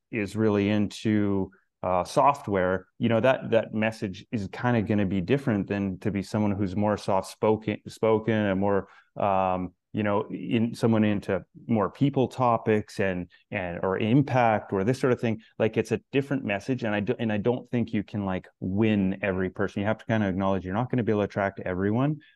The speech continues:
um, but really tailoring, um, a message that you think is you and really connects with someone on the other side. Um, so, uh, and one way, I'll just say one way we did that,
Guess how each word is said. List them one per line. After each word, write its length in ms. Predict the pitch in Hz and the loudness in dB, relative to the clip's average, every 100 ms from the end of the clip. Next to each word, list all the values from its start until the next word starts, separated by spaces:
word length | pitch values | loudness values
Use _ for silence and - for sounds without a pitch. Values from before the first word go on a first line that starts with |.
| _ | _
um, 280 | 104 98 98 | -2 -2 0
but 200 | 117 107 | -2 0
really 320 | 107 113 113 | 2 4 4
tailoring, 840 | 110 - 107 110 110 98 90 92 - _ _ | 2 -2 -2 0 0 0 -2 -6 -10 _ _
um, 600 | 98 95 92 92 92 92 | -2 0 0 0 -2 -4
a 120 | - 101 | -2 0
message 720 | 98 98 110 - 107 87 - | 0 0 -2 0 -2 -4 -6
that 140 | 110 | -4
you 120 | 107 98 | -2 -2
think 460 | - 110 104 95 - | -2 -2 -2 -4 -4
is 220 | 104 90 | -4 -4
you 600 | 85 95 113 101 87 87 - _ _ | -4 2 4 4 2 -2 -6 _ _
and 220 | 107 98 | -4 0
really 260 | 104 117 110 | 2 4 2
connects 520 | 110 120 113 110 - | 0 -2 -2 -4 -8
with 120 | 92 | -10
someone 300 | - 110 104 | -4 0 2
on 100 | 98 | 0
the 140 | 95 92 | 0 0
other 180 | 90 82 | -2 -4
side. 440 | - 95 85 87 _ - _ - | -4 -2 -2 -4 _ -20 _ -4
Um, 480 | 95 92 87 85 82 _ _ _ _ _ _ | -2 0 -2 -4 -8 _ _ _ _ _ _
so, 360 | - - 117 117 - _ _ _ | -2 2 2 0 -16 _ _ _
uh, 460 | 135 127 117 113 113 | 2 4 6 4 4
and 240 | 147 139 131 | 4 6 6
one 160 | 143 | 6
way, 120 | 127 | 6
I'll 80 | 120 | 4
just 200 | 117 120 | 4 2
say 120 | 117 | 4
one 240 | 107 123 127 | 4 4 4
way 160 | 120 | 4
we 240 | 104 107 110 | 2 0 0
did 260 | 107 107 | 0 -2
that, 340 | 85 101 135 | -4 -4 -4